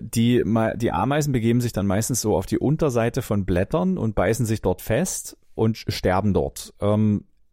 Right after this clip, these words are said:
sie sind dann an einem Ort, der für den Pilz perte-, perfekte Bedingungen bietet, um einen Fruchtkörper auszubilden.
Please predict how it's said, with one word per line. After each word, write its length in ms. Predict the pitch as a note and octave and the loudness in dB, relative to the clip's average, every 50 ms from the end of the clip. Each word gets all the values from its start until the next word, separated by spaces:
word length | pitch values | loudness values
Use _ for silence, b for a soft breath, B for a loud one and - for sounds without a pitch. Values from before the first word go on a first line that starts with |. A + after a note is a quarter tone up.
| _ | _
sie 160 | - A2 A2 | -8 -4 -2
sind 240 | G2+ G#2+ B2+ C3+ - | 0 0 2 2 2
dann 160 | C3 C3+ C#3 | 2 2 2
an 120 | F2 G#2 G#2+ | 2 2 2
einem 200 | D#2+ G#2+ G#2 - | 2 2 2 2
Ort, 320 | - C#3+ F3 - - - | 2 0 0 -2 -2 -2
der 100 | B2 A2 | -2 0
für 120 | - - A2 | 0 0 -2
den 120 | A2+ G2+ | 0 0
Pilz 300 | - - A#2+ C3 - - | 0 0 0 0 0 -2
perte-, 300 | - A#2+ A2+ - A#2+ - - | -2 -2 0 0 -2 -2 -2
perfekte 400 | - G#2 F#2+ - A#2+ A2+ - A2+ | -2 -4 -2 0 -2 -2 -2 -4
Bedingungen 480 | G#2 G#2+ F#2 - D3 E3+ D#3 A#2 G2+ F#2 | -4 -4 -2 -2 0 0 0 0 -2 -2
bietet, 440 | G2+ G2 G2+ - D#3 F3+ - - - B B B B B B B | -2 -4 -2 -2 -2 -4 -4 -6 -18 B B B B B B B
um 220 | B - A#2 G#2 | B 0 0 0
einen 160 | D#2+ G#2+ G#2 | 2 0 0
Fruchtkörper 580 | - - D3+ D#3 - - - A2+ G2 - F#2+ - | 0 0 -2 -2 -2 0 0 0 0 0 0 -2
auszubilden. 720 | - D#2+ F2 - - G#2 F#2 F#2+ F#2+ G#2+ B2 D#3 G3 G#3+ | -2 -2 -4 -4 -6 -4 0 0 2 2 2 0 -2 -4